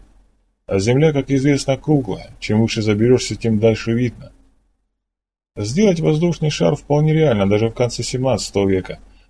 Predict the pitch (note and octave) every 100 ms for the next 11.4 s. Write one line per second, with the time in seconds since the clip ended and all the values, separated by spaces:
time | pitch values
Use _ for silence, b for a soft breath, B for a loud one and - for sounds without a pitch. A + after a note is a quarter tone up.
0 | _ F3 F3+ A#2 G2+ A2 C#3 D#3+ - C3
1 | B2+ C3 E3 D3 A#2 C#3 A#2+ A2+ B2+ B2
2 | A#2 B2 A#2+ G2+ E2 - _ _ - B2+
3 | D#3 G3 F#3 A2 D#3 B2+ A2+ - B2 B2
4 | C3+ B2+ F#2+ - b b b G#2 A2 A#2
5 | B2+ A#2+ A#2+ A#2 A#2+ B2+ A#2 F2+ F#2 A#2
6 | C#3 - - D3 C3 B2 A#2+ C#3 C#3+ -
7 | C#3 B2+ C#3 B2+ - D3+ D3 A2 G#2+ G#2+
8 | G#2 A#2 G2+ A2 A2 A2+ G#2 E2+ - _
9 | _ _ _ _ _ _ F2 G2 B2+ B2
10 | - G#2 - C3+ - G#2 A2 A2 A2 A2+
11 | G2+ A#2 B2+ A3